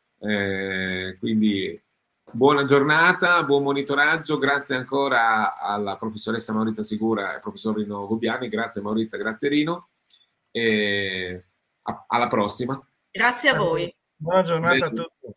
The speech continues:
Speaker 2: Buona giornata.
Speaker 1: Grazie, grazie mille. Saluto tutti e ci vediamo mercoledì prossimo. Ah, sì, per mercoledì prossimo c'è la, eh, la novità di quest'anno è non gli occhiali,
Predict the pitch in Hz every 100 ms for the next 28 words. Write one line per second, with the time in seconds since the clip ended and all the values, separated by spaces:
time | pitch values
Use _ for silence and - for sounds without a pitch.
0 | _ 202 226 233 233 202 180 175 180 180
1 | - 113 127 139 - - 104 117 127 131
2 | 117 98 92 92 - - 120 139 135 135
3 | 147 160 165 - - - 117 123 123 120
4 | 110 110 110 104 82 - - 92 95 -
5 | - 170 170 117 - 190 113 120 135 131
6 | 139 135 160 196 190 170 151 151 170 202
7 | _ _ _ _ _ _ - 123 143 135
8 | - - _ 127 127 123 120 117 107 107
9 | 107 104 104 101 92 110 120 120 135 143
10 | 143 180 160 139 190 - 139 143 170 180
11 | - 139 160 - - 127 123 131 139 104
12 | 80 110 180